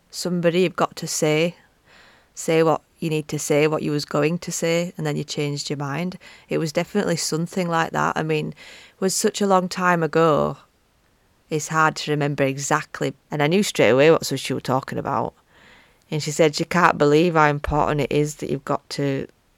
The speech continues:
tell people this message that you know inside." She was saying, "People will believe you, but it'll change everything. And it's so important that the sooner the better." I mean, and by this point, I think I was crying.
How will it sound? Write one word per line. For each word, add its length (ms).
tell 520
people 460
this 240
message 720
that 100
you 180
know 200
inside." 680
She 140
was 100
saying, 240
"People 320
will 200
believe 540
you, 300
but 140
it'll 220
change 500
everything. 680
And 100
it's 140
so 180
important 580
that 120
the 60
sooner 320
the 100
better." 400
I 60
mean, 140
and 160
by 180
this 160
point, 260
I 40
think 240
I 100
was 140
crying. 680